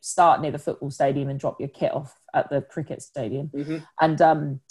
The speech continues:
Speaker 1: the, the only other bit of Manchester I'd seen was we went, um, um, went over to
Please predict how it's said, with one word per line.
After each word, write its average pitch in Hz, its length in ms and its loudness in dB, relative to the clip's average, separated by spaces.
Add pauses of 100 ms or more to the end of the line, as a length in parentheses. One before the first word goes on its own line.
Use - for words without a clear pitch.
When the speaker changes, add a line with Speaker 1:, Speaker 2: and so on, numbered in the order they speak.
(100)
Speaker 1:
the, 160 240 2
the 196 160 8
only 185 180 6
other 170 140 6
bit 165 160 8
of 165 80 4
Manchester 156 400 2
I'd 151 80 2
seen 160 160 2
was 151 200 -6
we 160 220 4 (160)
went, - 240 2 (140)
um, 151 420 2 (140)
um, 156 220 -2
went 165 180 4
over 156 280 6
to 151 320 0